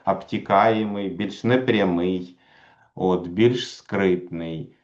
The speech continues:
е, і більш такий, е,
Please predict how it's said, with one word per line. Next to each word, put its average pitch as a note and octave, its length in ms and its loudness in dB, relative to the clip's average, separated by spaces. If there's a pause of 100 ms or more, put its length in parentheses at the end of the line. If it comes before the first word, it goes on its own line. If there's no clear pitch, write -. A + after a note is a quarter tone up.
(340)
е, E2+ 480 -4
і F#2+ 200 -4
більш G#2+ 520 -2
такий, F#2 680 -6
е, E2+ 1160 -2